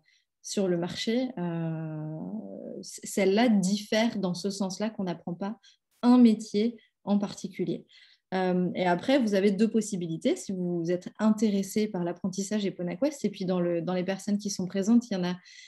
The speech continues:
qui sont en préparation pour entrer, euh, dans l'apprentissage, vous avez la possibilité d'aller directement aux États-Unis, vous former chez Linda, et dans ce cas-là, c'est cent pour cent en anglais.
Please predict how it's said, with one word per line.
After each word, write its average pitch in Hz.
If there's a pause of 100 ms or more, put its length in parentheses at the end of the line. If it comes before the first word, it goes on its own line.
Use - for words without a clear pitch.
(140)
qui -
sont 208
en 208
préparation 233 (420)
pour 202
entrer, 208
euh, 180
dans 202
l'apprentissage, 190 (300)
vous 240
avez 233
la 214
possibilité 208
d'aller 208
directement 220
aux 196
États-Unis, 190
vous 190
former 180
chez 180
Linda, 180
et 175
dans 170
ce 170
cas-là, 185
c'est 180
cent 247
pour 226
cent 202
en 180
anglais. 180